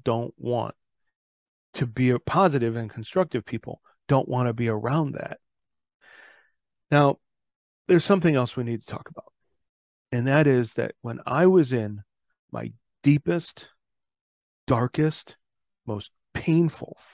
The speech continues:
physical pain, when I was in those deepest, darkest moments, there were times when my thoughts were not good. They were not healthy.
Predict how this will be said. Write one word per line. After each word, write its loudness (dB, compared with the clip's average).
physical 2
pain, -4
when -4
I -2
was -2
in -2
those -6
deepest, -2
darkest -6
moments, -14
there -2
were 0
times -2
when -2
my 2
thoughts -2
were -4
not 0
good. -2
They 0
were -6
not 4
healthy. 0